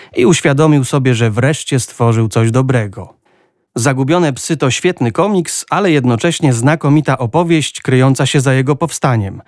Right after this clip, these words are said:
Opowieść o życiu komiksiarza, która pokazuje, że Lemire jest artystą w dziedzinie opowiadania obrazem. Często skręca w stronę rzemiosła, ale zawsze,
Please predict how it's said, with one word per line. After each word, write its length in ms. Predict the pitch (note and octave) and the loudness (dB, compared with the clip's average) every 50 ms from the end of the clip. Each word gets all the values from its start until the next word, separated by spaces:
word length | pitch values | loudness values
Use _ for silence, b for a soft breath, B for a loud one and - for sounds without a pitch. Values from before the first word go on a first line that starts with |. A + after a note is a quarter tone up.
| b b b b b b b b b b b b | b b b b b b b b b b b b
Opowieść 500 | A#2+ G#2+ D#3+ E3+ F3 F3 D#3 - - - | -2 0 0 0 2 0 -2 -2 -2 0
o 120 | C#3 C3+ | 0 0
życiu 380 | B2 C#3+ D3 C3+ - C#3+ C3 A2+ | 2 0 0 0 2 2 2 2
komiksiarza, 800 | - C#3 A#2 A2+ G#2+ G#2 - - F#3 F#3+ G3+ E3+ F3+ E3+ D#3 b b b b b b | 0 0 0 0 0 -2 -2 -2 0 0 0 2 0 0 0 b b b b b b
która 260 | - - E4+ A#3+ F3 | -4 0 0 0 2
pokazuje, 540 | - D#3 C3 - B2+ A#2+ C3+ E3 E3+ D3+ C3+ | 0 -2 -2 0 0 2 4 4 4 4 4
że 140 | A#2+ B2+ B2 | 2 2 2
Lemire 360 | A#2 A2+ A2+ A#2 C3+ D3 C3+ | 2 2 2 2 4 4 2
jest 340 | B2+ B2+ A2+ - - - - | 2 0 -2 -4 -6 -4 -4
artystą 520 | B2+ A2+ G#2 - D#3 D3 - - C#3 B2+ | -4 -4 -2 -2 -2 -2 0 0 0 0
w 60 | A#2 | 0
dziedzinie 440 | A2+ A#2 A2+ A2 A#2+ B2+ B2+ B2+ C3+ | 2 0 2 4 4 4 4 4 2
opowiadania 600 | B2+ A#2 - B2 A#2+ B2 A#2 A#2+ B2 B2+ C#3 D3 | -2 -4 -4 -2 0 0 0 0 2 2 2 0
obrazem. 560 | D#3+ D#3+ C#3 C3+ B2 A2 G2+ G#2+ G2+ - - - _ _ _ _ _ _ _ _ _ _ _ _ _ _ _ _ - | 0 -2 -2 -2 -2 -2 -2 -6 -8 -10 -12 -16 _ _ _ _ _ _ _ _ _ _ _ _ _ _ _ _ -4
Często 300 | D3+ A3 B3 - - F#3 | -2 0 0 0 0 -2
skręca 380 | D3 - - F#3 F#3 F3 F3+ E3 | -2 0 0 0 0 0 0 -2
w 60 | - | -4
stronę 300 | - - F3+ F3 E3 D#3 | -4 0 2 2 4 4
rzemiosła, 560 | C3+ D#3+ E3+ G3 G#3+ F#3+ - - F#3+ F3+ E3+ b b b b b | 2 2 0 0 0 -2 0 0 0 0 0 b b b b b
ale 260 | - A3 G3 D3 C3 | -4 -2 0 0 0
zawsze, 480 | A#2 D3 D3+ D3 - - D3 C#3 C3 | 0 0 -2 -2 -4 -2 -2 -2 -2